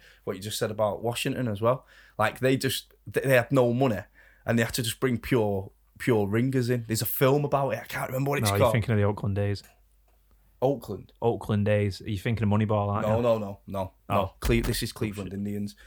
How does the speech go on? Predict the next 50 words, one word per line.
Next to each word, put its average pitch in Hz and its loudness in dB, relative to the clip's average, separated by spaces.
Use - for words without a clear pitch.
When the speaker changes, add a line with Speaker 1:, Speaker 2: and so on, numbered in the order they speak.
Speaker 1:
They 139 0
didn't 147 2
win 131 2
the 120 0
Super 117 -4
Bowl, 87 -10
but 110 -4
they 110 -4
got, - 0
uh, 98 -12
not 110 -4
the 110 -4
World 113 4
Speaker 2:
World 104 6
Speaker 1:
Series, 107 2
Speaker 2:
Series. 95 -2
Speaker 1:
sorry, 90 -4
but 113 -8
they 120 -4
got 123 0
right 104 -2
to - -6
the 98 -4
end. 107 -4
They 107 -6
wa-, 107 -6
they 113 -4
got 113 2
out 110 -2
of - -6
the, - -12
into 107 -2
the 92 -6
playoffs, 107 0
which - -4
they'd 101 -4
never 104 0
been 101 -2
in 107 -2
before. 104 -2
Speaker 2:
Right. 98 0
Speaker 1:
But - -2
yeah, 113 2
it 117 -4
was, 110 -4
um, 107 0
<clears throat> - -10
'cause - 0
Wesley 127 2
Snipes - -2